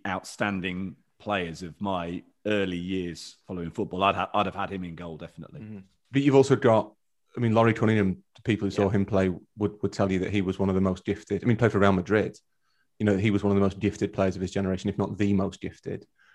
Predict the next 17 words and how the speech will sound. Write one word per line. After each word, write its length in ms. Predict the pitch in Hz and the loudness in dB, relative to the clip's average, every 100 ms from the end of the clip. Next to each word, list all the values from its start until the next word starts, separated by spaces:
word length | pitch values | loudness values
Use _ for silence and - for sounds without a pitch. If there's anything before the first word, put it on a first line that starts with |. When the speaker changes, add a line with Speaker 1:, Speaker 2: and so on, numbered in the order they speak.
| _ | _
Speaker 3:
Regis 440 | 98 107 104 95 - | 2 2 4 0 0
too, 220 | 110 98 | 2 4
in 100 | 98 | 2
which, 240 | 95 - 107 | 0 -6 -6
which 200 | 101 107 | -4 -2
again 320 | 101 98 95 | 0 0 0
brings 260 | 98 95 | 0 -2
you 80 | 95 | -2
back 220 | 95 92 - | -4 -6 -6
to, 260 | 98 95 87 _ _ _ _ _ | -4 -4 -8 _ _ _ _ _
to 100 | - | -4
how 180 | 95 104 | 0 2
much 280 | 98 98 - | 2 0 -4
did 120 | 104 | -2
race 240 | 95 95 95 | 0 0 -2
play 200 | - 98 | -4 -2
a, 160 | 92 | -4